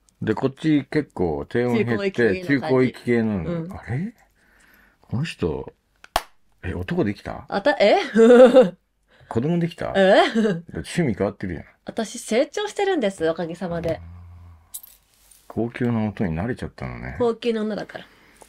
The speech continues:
Speaker 2: はい。
Speaker 1: じゃあ、えーっと、平べったい方の透明なイヤピ、赤い、赤軸のイヤピの方にしました。雅は。こっち、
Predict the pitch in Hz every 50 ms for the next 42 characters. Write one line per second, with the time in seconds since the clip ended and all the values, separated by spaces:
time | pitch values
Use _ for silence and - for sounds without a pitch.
0 | _ - _ _ _ _ _ _ - _ - - _ _ - - - 294 311 302
1 | - _ - 107 101 95 143 156 143 120 - - - 143 139 135 127 104 - _
2 | - 135 120 113 110 104 104 104 95 92 85 - - _ _ _ _ _ _ -
3 | - - - 151 160 175 175 175 180 170 - _ _ _ _ - 170 160 156 135
4 | 120 - 123 123 120 110 101 98 95 92 92 - 123 135 135 139 143 143 139 135
5 | 135 131 123 120 113 110 - - _ _ _ _ _ - 110 113 113 110 - -
6 | 113 110 - - 143 147 147 139 - _ 131 117 - 156 139 139 135 - 143 135
7 | 127 127 120 120 117 113 110 107 - 107 104 104 98 - 92 87 80 71 67 71
8 | 76 80 85 - _ _ _ _ _ _ _ - - - 71 67 65 - - -
9 | - - - _ _ _ - 85 76 67 - - - - - - - _ _ _
10 | _ _ _ _ _ - 110 98 - 135 131 131 -